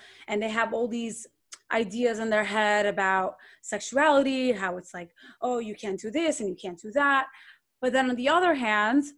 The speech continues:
there are women who didn't grow up with that and everything was open. They grew up with M T V and now they're, now the,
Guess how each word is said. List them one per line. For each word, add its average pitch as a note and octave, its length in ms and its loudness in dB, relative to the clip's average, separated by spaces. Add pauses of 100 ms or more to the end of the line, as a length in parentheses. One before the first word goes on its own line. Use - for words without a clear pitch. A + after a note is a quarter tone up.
(260)
there A3 220 -4
are A#3 420 -2
women G#3+ 540 -6
who G3+ 280 -14
didn't F#4 260 0
grow F#3+ 220 -2
up F3 160 -10
with F3+ 140 -12
that F#3 380 -6
and G3+ 140 -4
everything A#3+ 420 -4
was G3+ 160 -6
open. G3 560 -6 (400)
They G3 260 -4
grew G#3 240 -4
up G#3 100 -6
with G3 140 -6
M G3 160 -4
T G3+ 180 -10
V C#4 500 -2 (300)
and F#3 320 -12 (120)
now G#3 260 -6
they're, G#3 300 -8 (360)
now A#3 220 0
the, A3 160 -6